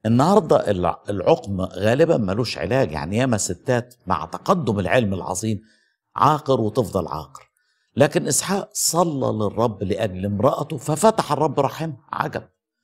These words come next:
حنة ما بتخلفش، راحت صلت، <laughs> الرب اداها ولدين، اداها عيال كتير.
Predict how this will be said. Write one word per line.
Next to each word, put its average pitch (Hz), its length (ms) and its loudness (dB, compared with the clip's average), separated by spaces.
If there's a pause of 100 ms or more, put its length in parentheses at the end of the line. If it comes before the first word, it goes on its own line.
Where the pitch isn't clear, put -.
(600)
حنة 190 640 2 (260)
ما 110 100 4
بتخلفش، 165 760 2
راحت 180 380 4
صلت، 175 440 2 (180)
<laughs> 101 220 -2
الرب 143 280 2
اداها 180 560 0
ولدين، 135 680 4 (340)
اداها 104 500 0
عيال 135 380 4
كتير. 151 520 -4